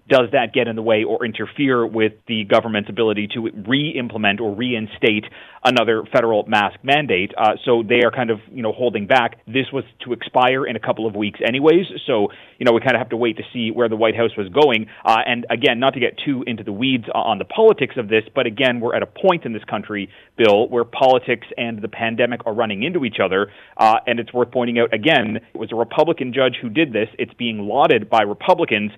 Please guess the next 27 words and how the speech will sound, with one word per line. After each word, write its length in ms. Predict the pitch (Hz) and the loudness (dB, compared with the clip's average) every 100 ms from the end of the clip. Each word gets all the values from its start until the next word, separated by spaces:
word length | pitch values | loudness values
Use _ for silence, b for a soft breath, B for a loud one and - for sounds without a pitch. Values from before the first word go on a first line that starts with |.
| b b b - | b b b -2
At 120 | 120 113 | -2 -2
the 60 | - | -6
same 200 | 123 113 | -4 -4
time, 540 | - 220 139 101 107 - - | 0 2 2 0 -8 -14 -6
Republicans 680 | 123 101 139 120 123 131 120 | -6 -2 0 2 0 -4 -2
are 100 | 120 | -2
calling 380 | - 120 110 | 0 0 2
out 240 | 143 208 - | 2 0 -2
the 80 | 123 | -8
C 160 | - 107 | -4 -4
D 160 | 107 101 | -2 -6
C 320 | - 95 101 - _ _ - | -4 -4 -4 -8 _ _ -2
for 120 | 139 | 2
ending 280 | 127 123 117 | 2 0 0
what's 160 | 117 | -2
called 260 | - 120 107 | 0 -2 0
Title 260 | 127 113 113 | 0 0 2
forty-two, 640 | 117 107 - 208 117 101 104 | 2 2 0 0 0 0 -4
which 180 | - 117 | -4 -2
is 80 | 117 | 0
a 60 | |
public 300 | 123 127 107 | 2 2 0
health 240 | - 120 107 | 0 0 2
mandate 420 | 165 160 131 123 b b - | 0 2 2 0 b b 0
that 160 | 127 - | 0 2
stops 320 | 139 120 - - | 4 4 2 -8
immigration, 720 | 113 104 151 175 - 107 90 | -8 -4 0 0 0 -4 -8